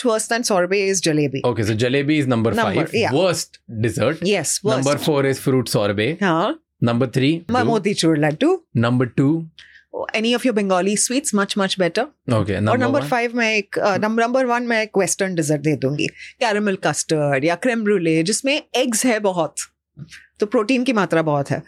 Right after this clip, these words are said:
Speaker 2: तो और
Speaker 1: So, it's
Speaker 2: वेजिटेरियन
Speaker 1: egg and
Speaker 2: जो है, उसके लिए रसमलाई।
Speaker 1: रसमलाई, जिसमें छेना है। And, uh, even better is Bengali sweets with jaggery in it। तो संदेश जो विंटर मंथ्स में मिलते हैं।
Speaker 2: ओके।
Speaker 1: बेस्ट।
Speaker 2: Got it। So,
Speaker 1: हम्म।
Speaker 2: wow।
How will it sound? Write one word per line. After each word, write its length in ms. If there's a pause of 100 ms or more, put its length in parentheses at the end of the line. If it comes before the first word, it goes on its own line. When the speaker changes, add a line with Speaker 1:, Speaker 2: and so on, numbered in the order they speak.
Speaker 2:
तो 60
और 60
Speaker 1:
So, 120
it's 100
Speaker 2:
वेजिटेरियन 460
Speaker 1:
egg 120
and 80
Speaker 2:
जो 180
है, 120
उसके 300
लिए 240 (440)
रसमलाई। 380 (320)
Speaker 1:
रसमलाई, 580
जिसमें 400
छेना 400
है। 240 (640)
And, 320
uh, 320
even 300
better 320
is 100
Bengali 460
sweets 280
with 300
jaggery 440
in 80
it। 180 (1400)
तो 80
संदेश 520
जो 200
विंटर 300
मंथ्स 280
में 60
मिलते 280
हैं। 120 (760)
Speaker 2:
ओके। 200 (600)
Speaker 1:
बेस्ट। 540 (180)
Speaker 2:
Got 160
it। 180
So, 120
Speaker 1:
हम्म। 560
Speaker 2:
wow। 220